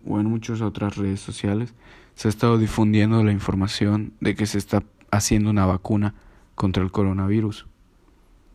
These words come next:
Según este estudio, dicen que la vacuna podría lanzarse a finales del año, pero no hay certeza de que esto suceda, informa el principal desarrollador de la vacuna.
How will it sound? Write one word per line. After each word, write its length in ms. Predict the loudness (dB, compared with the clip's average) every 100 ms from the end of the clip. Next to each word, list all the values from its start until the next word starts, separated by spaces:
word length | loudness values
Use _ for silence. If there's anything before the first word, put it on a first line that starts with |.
| _ _ _ _
Según 560 | -2 2 2 0 -4 -8 -18 -20 -20 -20 _ -4
este 220 | -2 -4
estudio, 560 | -4 -2 2 2 -2 -8 _ -20 -20 -20 -20 -20 -20 -20 -20 _ -20 -20 -20 0
dicen 320 | 2 4 0
que 100 | 4
la 80 | 4
vacuna 360 | 4 2 0 0
podría 280 | 2 4
lanzarse 420 | 4 0 -2 0 -2
a 60 |
finales 400 | -2 -2 0 0
del 140 | -2 -2
año, 260 | -4 -8 -14 -20 -20 -20 -18 -2
pero 200 | 0 2
no 100 | 2
hay 80 | 4
certeza 480 | 2 4 2 4
de 160 | 2 0
que 100 | 0
esto 220 | -2 -4
suceda, 480 | -4 -4 -4 -4 -4 -10 -20 -20 -20 -20 -20 -16 -4
informa 760 | -4 -2 0 0 0 -4 -8 _ -6
el 140 | -4
principal 480 | -2 -4 -4 0 0
desarrollador 640 | 0 -4 -4 -2 -4 -4 -2
de 80 |
la 80 | -2
vacuna. 420 | -2 -2 -4 -4